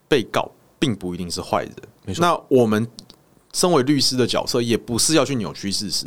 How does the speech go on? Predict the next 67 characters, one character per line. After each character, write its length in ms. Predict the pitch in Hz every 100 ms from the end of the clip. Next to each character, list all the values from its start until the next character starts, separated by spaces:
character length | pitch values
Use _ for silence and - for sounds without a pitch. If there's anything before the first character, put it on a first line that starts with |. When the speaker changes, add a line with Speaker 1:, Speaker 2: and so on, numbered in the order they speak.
| -
Speaker 1:
而 120 | 127
是 160 | 127 185
我 160 | 113
们 180 | 92 101
可 160 | 98 131
以 40 |
很 200 | 98 101
好 160 | 101 95
的 80 | 90
把 180 | 80 -
事 260 | - 175
实 160 | - 98
给 120 | 80
呈 220 | - 76
现 180 | 110 95
出 220 | - 92
来。 180 | 55 - -
因 140 | 147
为 60 | 143
像 120 | 135
刚 160 | 131
刚 160 | 131 135
龚 200 | 143 120
律 60 | 110
师 140 | 117
也 60 | 110
有 120 | 95
提 120 | 87
到， 280 | 90 98 73 - - _ - _ -
你 180 | 117 104
在 160 | 135
车 160 | 131 131
祸 100 | 123
案 120 | 117
件 160 | 110 101
中， 280 | 90 87 95
你 140 | 104
一 100 | 101
开 120 | 135 131
始 60 |
撞 200 | 98 113
到 180 | 104 92
人， 160 | 69 - -
其 160 | - 127
实 80 |
不 100 | 123
管 200 | 147 87
是 280 | 85 120 98 - _ -
原 220 | 98 95
告， 300 | - 120 - - _ - - - -
就 100 | 110
是 200 | 110 107
所 180 | - 98
谓 80 |
的 100 | 98
被 160 | - 135
害 160 | 123 107
人， 240 | 78 - - - - - -
或 140 | 120
者 100 | 98
是 200 | 90 117
今 160 | - 104
天 140 | 104
所 120 | 92
谓 80 | 85
被 220 | - 113
告， 340 | 87 - 73